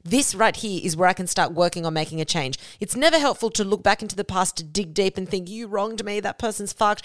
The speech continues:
my parents did this to me." The, the past is the past, it's done. It can only serve you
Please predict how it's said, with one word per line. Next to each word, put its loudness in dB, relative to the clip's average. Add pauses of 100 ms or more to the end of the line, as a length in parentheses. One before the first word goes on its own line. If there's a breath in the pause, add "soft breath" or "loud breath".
(160 loud breath)
my -2
parents 0
did -4
this -4
to -2
me." 0 (420 loud breath)
The, -8
the 2
past 4
is -2
the -2
past, 2
it's -6
done. 2 (180 loud breath)
It -4
can 2
only 6
serve 4
you -2